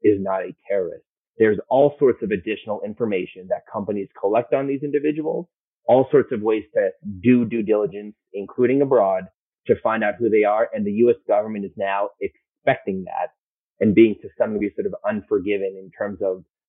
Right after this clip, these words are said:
the due diligence requirement. And then even more broadly, that's maybe in the specific category of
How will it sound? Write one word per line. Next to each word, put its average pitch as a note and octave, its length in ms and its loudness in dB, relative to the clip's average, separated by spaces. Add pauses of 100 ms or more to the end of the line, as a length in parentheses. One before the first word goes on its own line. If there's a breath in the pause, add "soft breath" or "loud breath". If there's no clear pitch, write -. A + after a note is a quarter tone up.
(240)
the G#2+ 100 4
due G#2 200 0
diligence G2+ 480 -2
requirement. F#2+ 640 -6 (100)
And A2+ 120 0
then A2+ 220 2
even C3 380 6
more C3+ 260 2
broadly, G#2+ 440 0
that's G#2+ 240 -4
maybe G#2 280 -6
in G2 80 -10
the F#2 80 -12 (100)
specific A2 480 -2
category G2+ 480 -2
of F#2+ 100 -10